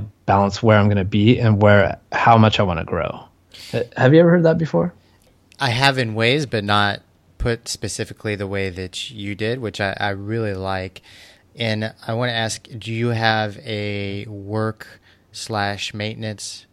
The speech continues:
Speaker 2: or work slash travel balance, like eighty percent work, twenty percent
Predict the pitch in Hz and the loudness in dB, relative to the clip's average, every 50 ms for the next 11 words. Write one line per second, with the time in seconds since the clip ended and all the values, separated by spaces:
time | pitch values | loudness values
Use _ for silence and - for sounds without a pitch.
0 | _ - 98 95 92 98 104 101 98 - - - 107 101 95 95 92 - - - | _ -10 -10 -10 -8 -6 -8 -8 -8 -8 -12 -10 -8 -6 -6 -6 -6 -8 -10 -10
1 | - - 110 101 98 98 95 95 95 95 90 92 - _ - _ _ _ - 95 | -10 -6 -4 -4 -2 -4 -4 -6 -8 -8 -10 -12 -14 _ -20 _ _ _ -10 -8
2 | 92 95 101 104 123 131 - 95 90 90 95 98 98 95 90 95 95 - - 98 | -8 -6 -6 -6 -8 -8 -8 -10 -10 -8 -8 -8 -8 -8 -10 -10 -12 -10 -10 -10
3 | 92 90 - 92 95 98 95 90 - _ - - 98 95 - 98 92 - 98 92 | -10 -10 -12 -10 -10 -8 -8 -10 -12 _ -14 -12 -12 -12 -12 -12 -14 -12 -10 -10
4 | 92 87 85 - - | -10 -12 -14 -18 -20